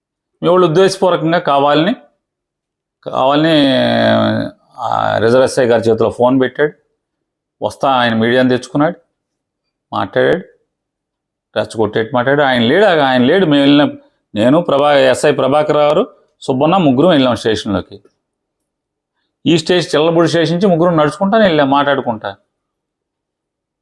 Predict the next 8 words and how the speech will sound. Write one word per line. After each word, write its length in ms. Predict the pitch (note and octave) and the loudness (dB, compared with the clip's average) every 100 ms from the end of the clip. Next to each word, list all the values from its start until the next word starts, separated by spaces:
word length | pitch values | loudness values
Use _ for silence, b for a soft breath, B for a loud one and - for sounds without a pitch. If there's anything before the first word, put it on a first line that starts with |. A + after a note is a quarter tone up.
| _ _ _ _ _ _ _ _ _ _ _ _ _ _ | _ _ _ _ _ _ _ _ _ _ _ _ _ _
అంటే 240 | - G#3 | -6 -4
మీరు 440 | A2 G#2 F#2+ - - | -4 -6 -8 -6 -2
చర్యలు 240 | G2 A#2+ | 0 2
తీసుకోండి 380 | B2+ B2 D3+ C#3+ | 0 0 -2 0
తప్పి 260 | C3+ D3 C3+ | -2 0 0
మీ 140 | B2+ | 2
వాళ్ళు 340 | B2+ C3+ C3 - | 2 2 0 0
చెప్-, 200 | C3 - | -2 -4